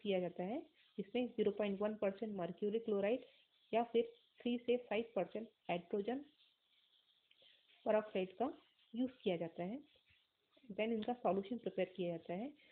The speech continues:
Solution जैसे ही प्रिपेयर किया जाता है, then उस solution में जो noodles है उसे five से या फिर four से five minute के लिए dip किया जाता है। डिप करने के पश्चात फिर से उसे wash किया जाता है।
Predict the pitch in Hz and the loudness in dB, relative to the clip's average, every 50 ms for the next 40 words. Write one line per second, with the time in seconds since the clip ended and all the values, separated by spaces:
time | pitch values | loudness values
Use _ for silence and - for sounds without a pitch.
0 | - - - _ _ _ - 240 220 226 247 240 - 277 254 220 208 208 - 262 | -20 -20 -20 _ _ _ -2 0 2 2 2 2 0 0 2 2 0 0 -2 -4
1 | 262 - 220 - 214 208 208 - - 196 185 180 175 180 - 190 202 233 269 269 | -4 -4 -2 -2 -2 -2 -2 -4 -4 -2 0 -2 -2 -2 -2 -2 -2 -2 -4 -6
2 | 240 214 196 196 190 214 254 277 269 - - - _ _ - - - - - 233 | -6 -6 -4 -2 -2 -2 -2 -4 -8 -12 -20 -20 _ _ -4 -4 -4 0 2 2
3 | 190 196 196 196 - 202 185 185 190 220 277 294 - - - - - - - - | 2 2 2 0 -2 -4 -4 -4 -4 -4 -4 -6 -8 -14 -20 -20 -20 -20 -20 -20
4 | _ _ _ _ - 214 220 208 202 202 208 247 269 262 - - 214 220 226 202 | _ _ _ _ -4 -2 0 0 2 2 2 2 2 0 -2 -2 0 0 0 0
5 | 202 - 240 285 302 - - _ _ - 208 196 226 233 - - _ _ - 247 | 2 2 0 0 0 -4 -12 _ _ -2 0 0 0 0 -2 -8 _ _ 0 0
6 | 254 277 269 - - - 214 214 - 240 233 - - - 208 202 - 240 233 - | 2 0 0 -4 -6 -4 -4 -2 -2 -4 -6 -2 0 0 0 2 2 2 0 2
7 | - 226 233 226 - 214 196 190 190 - - 185 175 170 185 233 269 269 - - | 0 0 0 0 -2 -2 -4 -4 -4 -6 -4 -4 -4 -2 -4 -4 -6 -8 -10 -12
8 | 190 180 190 208 247 220 247 254 - - - 208 202 190 180 175 175 - - 180 | -12 -10 -10 -6 0 2 2 2 0 -2 -4 -2 -2 -2 -2 -4 -6 -6 -6 -4
9 | 190 233 285 - - - _ _ _ _ - - - 202 247 247 - - 220 208 | -4 -4 -6 -8 -14 -20 _ _ _ _ -20 -12 -4 -4 -4 -2 0 0 0 2
10 | 196 202 190 - 196 190 - 175 170 - - 202 214 220 - - - - _ _ | 2 0 -2 -4 -6 -6 -6 -6 -8 -6 -4 -4 -4 -4 -6 -12 -20 -20 _ _
11 | _ _ _ - 285 269 269 - - 220 180 180 - - 220 277 294 - - _ | _ _ _ -2 0 0 2 2 2 2 2 0 -2 -6 -6 -6 -8 -12 -18 _
12 | - 214 233 247 240 - - - 220 180 170 165 - - 175 185 226 285 | -2 0 2 2 0 -2 -6 -4 -4 -4 -4 -4 -6 -6 -6 -4 -6 -6